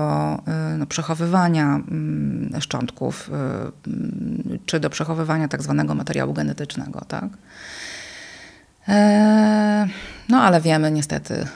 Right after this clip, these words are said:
z opowieści, że to jest różnie. Czasami osoby dostają słoik,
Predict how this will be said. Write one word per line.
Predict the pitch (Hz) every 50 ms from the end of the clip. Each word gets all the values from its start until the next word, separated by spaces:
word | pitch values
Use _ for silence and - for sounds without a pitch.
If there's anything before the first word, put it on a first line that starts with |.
| - -
z | 170 160 170
opowieści, | 170 160 - 147 139 - - - - - - - 143 135
że | 156 -
to | - - - 80 71 -
jest | - 71 - -
różnie. | 175 175 180 175 - 165 156 156 - 143
Czasami | - - - - 101 87 - - - -
osoby | - - - - 165 156
dostają | 165 - - - - - 55 64 73 - 50 - 50 50 - - - - - _ _ -
słoik, | - - - 214 202 196 196 190 190 190 - - -